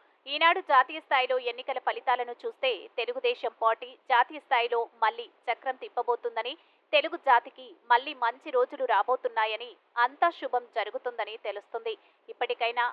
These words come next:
అరాచకాన్ని, అహంకారాన్ని అధికార శాశ్వతమని నమ్మే రాజకీయ నాయకులు ఆ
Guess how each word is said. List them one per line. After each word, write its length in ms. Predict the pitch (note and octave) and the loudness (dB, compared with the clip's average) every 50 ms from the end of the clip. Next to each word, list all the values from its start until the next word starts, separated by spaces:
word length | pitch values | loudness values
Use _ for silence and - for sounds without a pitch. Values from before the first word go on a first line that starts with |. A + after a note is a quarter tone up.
| - - B3 | 0 2 4
అరాచకాన్ని, 640 | B3 B3+ C#4+ D4+ - E4 D#4 - C#4 C4+ C#4 C#4+ D#4 D#4 - - A#3 | 4 4 4 2 0 -6 -2 0 0 0 0 -4 -16 -10 -4 -2 -2
అహంకారాన్ని 640 | A3 A#3 C4+ C4+ - B3+ A#3 A#3+ A#3 A#3 A#3 A#3+ A#3+ - - A3 A3 | -2 -2 -4 -2 4 4 6 6 4 2 0 -8 -18 -12 -6 -4 -4
అధికార 320 | A3+ B3 - - A#3+ A#3 A3+ - - | -4 -2 0 0 0 0 0 -2 0
శాశ్వతమని 640 | B3 G#3+ B3 - - C#4+ - - B3 A#3+ A#3 A3+ A3+ G#3+ | 0 0 0 -2 -4 -6 -6 -4 -4 -4 -4 -6 -6 -8
నమ్మే 220 | G#3+ G#3+ G#3+ A3 G#3+ G#3 G3+ | -8 -6 -6 -6 -2 0 0
రాజకీయ 380 | G#3 G#3 - A#3+ - A3+ A3 G#3 G3+ | 0 0 -4 -12 -10 -8 -6 -4 -2
నాయకులు 380 | G3 G3+ A3 A3+ - - A#3+ B3 G#3 - _ _ _ _ - | -2 -4 -4 -6 -8 -4 -2 -2 -2 -4 _ _ _ _ 4
ఆ 80 | A#3+ | 4